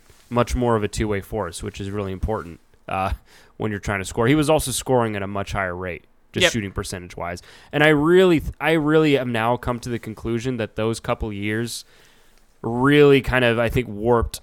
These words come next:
Speaker 1: the perception of Rickard Rakell. Like, he's a great player. I think he's really skilled, but like you said, he's not,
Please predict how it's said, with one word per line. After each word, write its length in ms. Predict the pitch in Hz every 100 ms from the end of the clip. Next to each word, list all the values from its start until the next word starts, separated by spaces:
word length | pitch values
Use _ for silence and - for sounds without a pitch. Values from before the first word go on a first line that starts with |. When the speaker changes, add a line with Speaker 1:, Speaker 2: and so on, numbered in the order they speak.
| -
Speaker 1:
the 140 | 117
perception 520 | - 110 117 107 -
of 120 | 110 98
Rickard 400 | 101 101 92 90
Rakell. 300 | 95 78 -
Like, 140 | 123 160
he's 140 | 151
a 40 | 151
great 280 | 151 180
player. 420 | - 135 156 90 - -
I 40 | 120
think 180 | 131
he's 140 | 131 117
really 260 | 135 143
skilled, 520 | 131 - 135 107 90 104 _ _ _ -
but 460 | 113 120 113 - _ - _ _ -
like 240 | 143 127
you 80 | 131
said, 360 | - 139 104 92
he's 280 | 127 117 120
not, 380 | 123 123 127